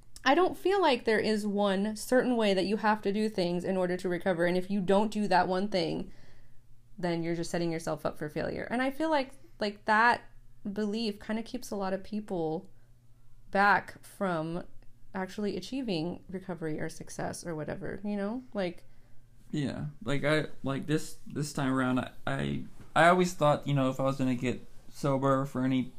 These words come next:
Speaker 2: period of time and be mentally well, that I was gonna be, you know, I would have, I had to be going to meetings all the time, and I'd be involved, and I would have sponsees, and I would be a sponsor.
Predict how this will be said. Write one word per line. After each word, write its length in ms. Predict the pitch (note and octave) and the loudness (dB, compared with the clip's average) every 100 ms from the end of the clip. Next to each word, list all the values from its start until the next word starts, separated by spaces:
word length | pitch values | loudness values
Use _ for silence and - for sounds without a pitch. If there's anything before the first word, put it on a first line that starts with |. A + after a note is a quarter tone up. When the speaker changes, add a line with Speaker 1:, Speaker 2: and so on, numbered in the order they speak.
| - | -6
Speaker 2:
period 260 | - C3+ | 0 0
of 80 | B2 | 0
time 460 | - B2+ B2+ B2 - | -2 0 0 0 -2
and 200 | - C3+ | -2 0
be 140 | B2 B2+ | 0 2
mentally 420 | B2+ B2+ C#3+ C3 | 2 0 0 -2
well, 400 | D3 B2+ C3 C#3+ - - - | 0 0 0 -4 -10 -14 -4
that 100 | - | 2
I 60 | B2+ | 2
was 140 | B2+ | 2
gonna 240 | B2+ B2 | 2 2
be, 360 | A#2 B2 A#2+ A#2+ - - - | 4 4 2 0 -8 -18 -6
you 60 | A#2+ | -2
know, 140 | A#2+ | 0
I 140 | - | 2
would 140 | B2+ A#2+ | 2 2
have, 160 | A#2+ - - - - | -2 -6 -8 -6 -4
I 80 | |
had 280 | B2 C3+ B2+ | 0 2 2
to 60 | C#3+ | 0
be 220 | C#3 B2+ | 2 2
going 280 | A#2+ B2 B2 | 2 0 0
to 100 | C#3 | 0
meetings 340 | C3+ C#3 C#3 | 2 2 2
all 120 | C3+ C3+ | 2 0
the 40 | |
time, 480 | B2+ D#3 C3+ C3 C3 | 0 0 0 2 2
and 80 | B2+ | 0
I'd 120 | B2 | 0
be 100 | B2 | 0
involved, 680 | A#2+ C3 C3 C3+ C#3 C3 C3 | 2 2 4 6 6 6 2
and 120 | B2+ | 0
I 200 | B2 B2+ | 0 0
would 140 | B2+ | 0
have 180 | D#3+ C3+ | -2 -4
sponsees, 840 | - - C3 C3+ - B2+ B2+ B2 C3 | -6 -2 0 0 0 2 2 0 0
and 80 | |
I 80 | C3 | -2
would 100 | B2 | -2
be 120 | B2 | -2
a 60 | B2+ | -2
sponsor. 760 | - B2+ B2+ B2 C3 B2+ B2+ | -4 -4 -2 -2 -2 -2 -2